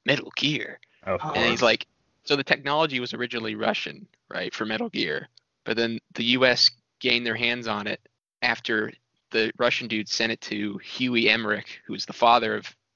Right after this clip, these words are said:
Speaker 1: uh,
Speaker 3: Hal Emmerich.
Speaker 1: Otacon. Yeah. So he's the one who developed the technology in the U S and eventually developed Metal Gear Rex, which is the one in M G S one. So the whole idea of this is, like, Gorlukovich saw the fall of the Soviet Union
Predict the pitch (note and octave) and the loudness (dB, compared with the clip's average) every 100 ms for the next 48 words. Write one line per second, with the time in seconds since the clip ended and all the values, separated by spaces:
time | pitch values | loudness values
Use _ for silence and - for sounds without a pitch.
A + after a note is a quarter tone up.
0 | - C2+ D2 - _ _ _ - B2+ B2 | -8 -6 -6 -8 _ _ _ -8 -4 -4
1 | A2+ A2+ A2 A2+ - G2+ G2+ G#2 - A2 | -2 4 4 4 -2 -4 -6 -10 0 2
2 | - - _ _ _ - G#2+ C3+ F#3+ E3+ | 2 -6 _ _ _ -6 -4 -4 -2 -2
3 | C#3 B2+ A#2 A#2+ A2+ - A#2 G#2+ G#2 G#2 | -2 -2 0 -2 -2 -10 -10 -8 -8 -8
4 | G#2+ G#2+ A#2 G#2+ F#2+ - - F2+ A2 - | -8 -6 -2 -2 -2 -4 -6 -2 0 0
5 | G#2+ - F2+ D#2+ - - _ _ A2 G#2+ | -4 -2 -2 -2 -6 -14 _ _ -2 0
6 | A2 A2 G2 A2+ G#2+ - - - A2 A2+ | 2 -2 2 4 4 0 -4 -4 -6 -6
7 | - G#2 G2+ F2+ _ _ - G2+ G#2+ - | -4 -4 -4 -10 _ _ -6 -4 0 0
8 | F#2+ - - F#2+ A2 E2+ E2+ - _ - | 0 -2 -6 -4 -2 -4 -8 -16 _ -4
9 | A2+ A2 G#2 A2 B2 A#2+ A2+ A#2 A#2 G#2+ | 2 2 2 -2 2 2 2 2 2 0
10 | A2+ G#2+ - G2+ F#2 - - _ _ _ | -2 -2 -2 -2 -2 -4 -6 _ _ _
11 | - A#2+ C3+ A#2+ A2 A2+ - - _ _ | -6 -4 0 0 0 0 -2 -2 _ _
12 | _ - A#2+ A2+ A2 - B2+ A#2 A2+ A2+ | _ -4 2 4 2 0 2 4 6 4
13 | G#2+ - A2+ G#2+ G#2+ A2+ G#2 G#2 | 2 -2 -2 -2 -6 -4 -4 -4